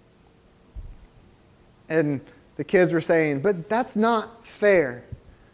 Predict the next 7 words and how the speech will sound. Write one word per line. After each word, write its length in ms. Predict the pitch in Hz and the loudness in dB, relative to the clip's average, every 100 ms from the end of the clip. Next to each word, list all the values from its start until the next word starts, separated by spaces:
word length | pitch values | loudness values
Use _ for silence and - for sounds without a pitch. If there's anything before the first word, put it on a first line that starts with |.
| _ - | _ 4
Why 200 | 208 277 | 10 10
should 300 | 311 247 170 | 8 4 6
Jacob's, 440 | 233 247 226 - - - - _ _ _ _ _ _ - - | 8 8 6 4 -10 -20 -20 _ _ _ _ _ _ -16 6
why 200 | 202 277 | 10 10
should 280 | 320 202 | 10 8
David's 580 | 165 247 302 240 214 170 - - | 12 12 12 12 12 10 0 -14
children 760 | - - 277 262 170 147 147 151 | -12 4 8 8 8 4 2 -4